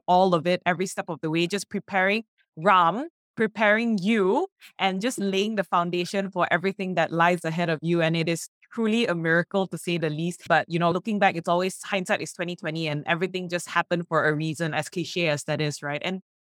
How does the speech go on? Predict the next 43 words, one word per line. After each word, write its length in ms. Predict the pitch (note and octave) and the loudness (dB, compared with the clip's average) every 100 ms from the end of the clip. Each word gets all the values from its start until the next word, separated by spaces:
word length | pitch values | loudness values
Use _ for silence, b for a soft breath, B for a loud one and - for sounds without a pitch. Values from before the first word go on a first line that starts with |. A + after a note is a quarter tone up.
| _ | _
in 140 | A#3 A3+ | 2 4
your 240 | A#3 C4 | 6 4
journey 600 | G#3 G3+ G3 G3+ G3+ G3+ - | 4 2 2 0 -2 -4 -6
over 200 | F3+ F#3 | -6 -4
the 120 | F3 | -6
past 520 | - F#3+ F3+ - - | -2 2 2 0 -8
decade, 400 | - D3+ - F3+ - | -2 0 0 -4 -2
and 120 | E3+ | -2
even 200 | E3+ G3 | 0 0
more 200 | F#3 F#3 | 2 2
than 200 | E3 D3+ | 2 0
that, 200 | D#3+ D#3+ | 2 0
you 120 | F3 F3+ | 0 -2
have 100 | F3 | -2
certainly 600 | - G3 - G3+ G3+ G#3 | -2 -2 -2 -4 -2 -4
pioneered 520 | - E3+ E3+ F3+ F3 _ _ _ - | -2 -2 0 -4 -4 _ _ _ -2
and 160 | G3 | -2
broken 320 | F3+ F#3+ A3 | 0 -2 -2
so 220 | G#3+ - G#3 | -2 0 0
many 260 | G3 F#3+ | 0 -2
glass 300 | F3+ E3+ F3 | 2 2 2
ceilings 400 | - E3+ E3+ F3 - | -2 -6 -4 -6 0
as 200 | F3+ - | -2 -2
a 60 | |
politician 720 | D#3+ F3 D#3+ D#3+ E3 F#3 E3+ | -6 -4 -4 -4 -4 -2 -2
in 180 | E3 D#3+ | -2 -6
Malaysia. 520 | D#3 D3+ D#3 D#3 E3+ | -6 -4 -4 -4 -4
And 200 | D3+ D3+ | -4 -2
like 140 | E3+ F3 | -2 -2
you 100 | F3+ | -4
said, 280 | E3 F#3 E3 - b b - | -6 -2 -2 -4 b b 0
at 160 | F3+ D#3+ - | 0 0 -2
the 220 | F3+ F3+ | -2 0
age 220 | G3 - | 0 0
of 100 | E3 - | -4 0
forty-three, 640 | E3+ E3+ - G3 F#3+ F#3 | 0 -2 -6 -6 -4 -2
having 300 | F#3 E3 F3 | -2 -2 -2
more 160 | F3 F3 | 0 0
than 160 | E3+ | 0
a 80 | D3+ | -2
decade 360 | C3+ E3 - E3+ | -2 -4 -2 -4
of 120 | D#3 | -2
experience, 760 | D3 - - E3+ E3 E3+ F3 | -6 -8 -6 -2 0 -2 -4